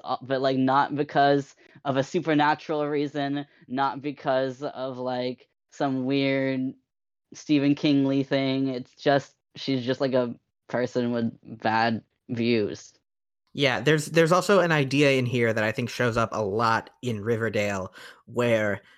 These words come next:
Speaker 2: um, Miss White is seen as, seen as, like, a really weird and off-putting person, and she is. Um, uh, but, but the relationship that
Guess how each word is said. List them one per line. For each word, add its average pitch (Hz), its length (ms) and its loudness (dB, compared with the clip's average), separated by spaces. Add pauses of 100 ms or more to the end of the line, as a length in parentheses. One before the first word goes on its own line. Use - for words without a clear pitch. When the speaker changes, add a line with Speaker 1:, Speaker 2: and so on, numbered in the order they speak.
(340)
Speaker 2:
um, 110 520 2 (240)
Miss 170 420 2
White 160 300 4
is 135 220 0
seen 147 580 -2
as, 131 200 0
seen 135 360 -2
as, 120 200 0
like, 123 160 0
a 120 100 2
really 117 640 0 (240)
weird 127 320 2
and 120 100 2
off-putting 113 460 0
person, 107 440 0
and 104 140 -4
she 104 220 -4
is. 95 320 -4 (440)
Um, 117 540 2 (340)
uh, 147 80 -2
but, 135 340 0
but 131 380 0
the 131 640 0 (180)
relationship 139 1120 0
that 117 420 0